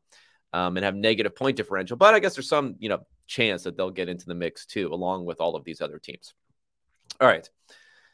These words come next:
enough, uh, rambling here to start. Let's get into the games.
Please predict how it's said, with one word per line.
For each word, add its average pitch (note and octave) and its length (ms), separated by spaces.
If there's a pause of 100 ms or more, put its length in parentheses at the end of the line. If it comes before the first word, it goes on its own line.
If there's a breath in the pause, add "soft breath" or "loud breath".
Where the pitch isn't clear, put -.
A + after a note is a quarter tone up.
(180 soft breath)
enough, B2+ 300
uh, G2+ 440
rambling G2 520
here F#2 280
to F2+ 360
start. A2+ 500 (240 loud breath)
Let's A#2 160
get B2 160
into G#2 200
the G2+ 80
games. A#2+ 640